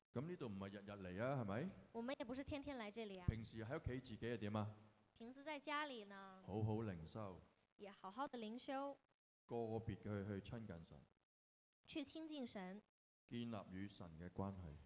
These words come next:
Speaker 2: 建立與神的關係。
Speaker 1: 所以我哋一定要去喺各方面都係好好嘅嚟到去學習點樣常在基督裏。
Speaker 2: 我們要各方面的來學習，怎麼樣常在基督裏。
Speaker 1: 常在基督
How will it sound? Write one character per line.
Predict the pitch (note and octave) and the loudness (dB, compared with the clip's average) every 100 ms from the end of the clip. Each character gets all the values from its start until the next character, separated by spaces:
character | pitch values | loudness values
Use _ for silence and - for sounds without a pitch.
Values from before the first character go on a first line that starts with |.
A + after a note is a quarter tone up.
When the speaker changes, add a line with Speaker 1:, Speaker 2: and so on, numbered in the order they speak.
| - | -4
Speaker 2:
建 | E4+ F4 F4 | 0 2 2
立 | D#4+ | 0
與 | A3+ | 0
神 | - A3+ B3+ | -2 -2 -2
的 | A#3 | 0
關 | A#3+ A#3+ C4 | 0 0 -2
係。 | - A3+ G3+ - _ - | -4 -4 -6 -12 _ 6
Speaker 1:
所 | A#3+ | 8
以 | A#3 | 8
我 | G3 | 6
哋 | E3+ | 6
一 | E3+ A3+ | 6 6
定 | F3 D#3+ | 4 6
要 | E3 D#3+ | 8 10
去 | D#3 D3 D3 - | 10 8 4 0
喺 | E3+ | 2
各 | - D#3+ | 4 4
方 | - G3+ | 4 0
面 | E3+ D3 | 0 2
都 | F#3+ | 4
係 | E3 | 6
好 | D3+ | 8
好 | E3+ | 6
嘅 | E3+ D#3+ | 4 4
嚟 | C#3+ A#2+ | 4 4
到 | C#3 C#3 | 4 6
去 | C#3 | 4
學 | C3 A#2+ B2 | 4 2 2
習 | A#2 | 2
點 | C#3 | 0
樣 | D3+ | -2
常 | D3+ A#2+ F#2+ | 2 2 2
在 | G2 G2+ | 0 -2
基 | A#2+ | -4
督 | A#2+ G2+ | -6 -6
裏。 | E2 - _ _ - | -8 -14 _ _ -4
Speaker 2:
我 | |
們 | C4 | 2
要 | F#4 G4 | 4 4
各 | - F#4 | 4 2
方 | F4 F4 | 4 4
面 | D#4+ | 2
的 | D4+ | 2
來 | A#3+ A#3+ | 2 2
學 | - B3+ | 2 2
習， | C4+ C4+ | 2 -2
怎 | C4 G#3+ | -2 0
麼 | G#3+ | 2
樣 | C4 A#3+ | 2 2
常 | A3 G3+ G#3+ | 0 -4 0
在 | B3 A3 | 2 0
基 | - | -2
督 | G#3 A3 | -4 -2
裏。 | G#3 F#3+ F#3+ - | -2 -6 -8 -2
Speaker 1:
常 | - C#3 C#3+ | 10 12 12
在 | D#3 D#3 | 12 12
基 | D#3 G#3+ | 12 10
督 | G#3+ | 10